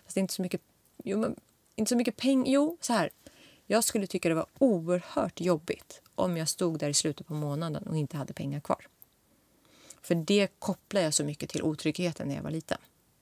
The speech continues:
Så för mig är det ganska viktigt att ha en buffert. Vi pratar ju ofta om det. Du tycker så här, "Äh, lägg in allting där." Medan jag är så här, "Nej, nej, nej, nej, nej, nej.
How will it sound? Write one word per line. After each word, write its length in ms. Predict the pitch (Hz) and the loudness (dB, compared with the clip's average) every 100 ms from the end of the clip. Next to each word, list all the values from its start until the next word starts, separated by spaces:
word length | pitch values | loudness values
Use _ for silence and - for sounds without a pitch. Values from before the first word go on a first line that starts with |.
| _ _ - - - - | _ _ -20 -20 -20 -6
Så 120 | 175 | -4
för 140 | - | 2
mig 200 | 180 185 | 4 4
är 40 | 170 | 4
det 60 | |
ganska 240 | 160 - 160 | 2 -2 -4
viktigt 520 | 165 202 - - 208 | 0 -2 -2 -6 -6
att 140 | 147 - | -8 -10
ha 260 | - 143 | -2 0
en 140 | 156 151 | 0 0
buffert. 420 | 208 - - - | -2 -4 -6 -4
Vi 60 | |
pratar 280 | 175 175 175 | -2 0 0
ju 20 | |
ofta 220 | 170 - 202 | 0 -2 -2
om 60 | 139 | -2
det. 60 | 143 | 2
Du 180 | 175 | 2
tycker 200 | 208 190 | 2 -2
så 80 | - - | -4 -10
här, 520 | - - _ - 226 | -14 -20 _ 6 6
"Äh, 60 | 214 - - | 6 -2 0
lägg 200 | 196 196 | 4 6
in 120 | 214 | 8
allting 480 | 214 220 208 196 185 | 8 6 4 2 4
där." 220 | 208 175 | 2 2
Medan 160 | 165 160 | 0 2
jag 80 | 175 | 2
är 40 | |
så 60 | 156 | 2
här, 80 | 165 | 4
"Nej, 100 | 254 | 8
nej, 140 | 277 | 10
nej, 120 | 262 | 10
nej, 140 | 240 220 | 8 6
nej, 140 | 196 | 4
nej. 180 | 175 | 0